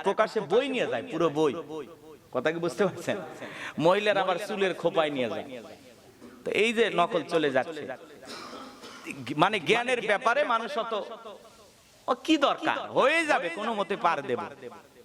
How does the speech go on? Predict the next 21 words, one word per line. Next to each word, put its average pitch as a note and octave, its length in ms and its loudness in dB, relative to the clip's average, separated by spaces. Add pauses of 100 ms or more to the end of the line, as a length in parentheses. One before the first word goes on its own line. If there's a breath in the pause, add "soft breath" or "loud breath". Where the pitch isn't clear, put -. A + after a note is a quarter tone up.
(240)
মানে C#3+ 120 4 (120)
জ্ঞান G#3+ 180 4 (140)
চর্চার G#3+ 400 2
ব্যাপারে F#3+ 260 2 (120)
মানুষ F#3+ 220 -2
হবে F#3+ 140 0 (120)
উদাসীন, F3 480 0 (1200)
জ্ঞান F3 200 2 (120)
চর্চার F#3 340 4 (120)
ব্যাপারে G3 360 2
মানুষ F3+ 160 -2 (220)
আগ্রহ A#3 320 2 (160)
হারিয়ে A#3 420 2
ফেলবে। D#3 280 -6 (640)
এত A#3 140 4 (120)
শিক্ষিত A3 340 -2
হয়ে E3+ 180 2
লাভ D#3 180 0
কি? E3+ 100 -10 (300)
এত D3+ 80 0 (100)
পড়াশোনা D#3+ 340 2